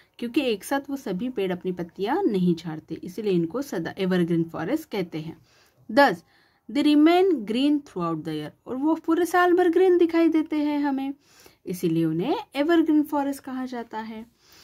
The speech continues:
The trees found in evergreen forest are generally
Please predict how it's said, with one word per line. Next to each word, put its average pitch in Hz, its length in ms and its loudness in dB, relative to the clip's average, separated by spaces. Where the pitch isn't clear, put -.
The 214 100 2
trees 330 360 4
found 320 300 4
in 294 260 4
evergreen 269 380 -2
forest 220 320 -2
are 202 280 -4
generally 202 480 -2